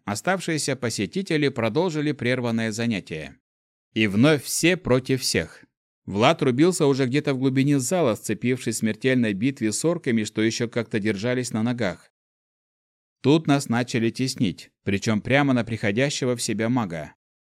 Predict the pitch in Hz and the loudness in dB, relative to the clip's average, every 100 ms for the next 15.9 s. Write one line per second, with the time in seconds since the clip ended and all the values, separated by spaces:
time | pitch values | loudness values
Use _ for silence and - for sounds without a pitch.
0 | _ - 120 135 110 104 98 101 139 139 | _ 2 2 2 0 0 0 2 2 2
1 | 104 95 87 - 143 104 98 95 127 139 | 2 0 -2 0 2 2 0 2 2 2
2 | 120 101 98 101 101 101 92 135 147 131 | 0 -2 0 0 2 2 0 2 0 0
3 | - _ 107 110 123 - 160 143 131 127 | -10 _ 0 2 2 0 0 2 2 2
4 | 151 151 143 131 127 127 117 117 135 143 | 0 0 -2 0 0 0 -4 -2 0 2
5 | 104 82 73 - _ _ - 107 110 147 | 0 -2 -6 -14 _ _ -4 0 4 4
6 | 147 127 127 123 151 175 117 107 117 120 | 4 -2 0 0 2 0 0 -2 -2 -2
7 | 131 - 151 139 123 123 123 120 123 127 | -4 0 2 2 0 -2 -2 -4 -4 -2
8 | 104 80 76 69 - _ _ _ _ _ | -4 -4 -10 -12 -18 _ _ _ _ _
9 | 120 123 113 98 90 - - 107 123 143 | 2 4 4 0 -2 -6 -2 0 4 4
10 | 131 127 143 127 104 143 156 123 123 107 | 4 4 2 2 2 2 0 0 2 2
11 | 95 _ - 95 151 185 151 151 131 120 | 0 _ -2 2 4 4 4 0 2 2
12 | 127 175 151 139 139 139 131 120 123 147 | 2 2 0 0 0 0 0 0 0 0
13 | 156 101 - 95 107 101 98 160 165 139 | -2 -4 -4 -4 -2 -2 -2 0 0 0
14 | 131 123 123 123 117 98 95 - 135 120 | -2 0 0 -2 -4 -4 -4 0 0 0
15 | 101 98 107 - 113 92 80 69 | -2 -4 -6 -2 -2 -2 -6 -10